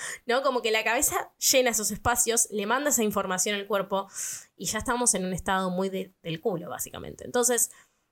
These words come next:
creo que lo mejor que se puede hacer ante esos momentos donde llenamos, llenamos, llenamos, llenamos, es ser observador. Escuchar lo que dice la cabeza. Ok, me voy a quedar sola.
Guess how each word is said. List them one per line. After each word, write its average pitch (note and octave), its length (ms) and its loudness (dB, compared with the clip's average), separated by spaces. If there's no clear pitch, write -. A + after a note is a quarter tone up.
creo A3 240 0
que F#3+ 400 0
lo G3 140 0
mejor F#3+ 240 -2
que A#3 80 -2
se A3+ 100 2
puede A3+ 140 4
hacer A#3 180 2
ante G#3 340 -2
esos G#3 200 0
momentos G#3 360 0
donde F#3 180 0
llenamos, G3 460 2
llenamos, F#3 380 0
llenamos, F#3+ 320 0
llenamos, C4 480 0
es G#3 120 2
ser A#3 120 4
observador. F#3 580 2
Escuchar A#3+ 400 2
lo F#3+ 100 2
que G3+ 80 -6
dice G3 180 -2
la F3+ 80 4
cabeza. F3 480 0
Ok, - 160 0
me G#3+ 140 2
voy G3+ 140 2
a A3 60 2
quedar G#3 200 4
sola. D#3+ 400 0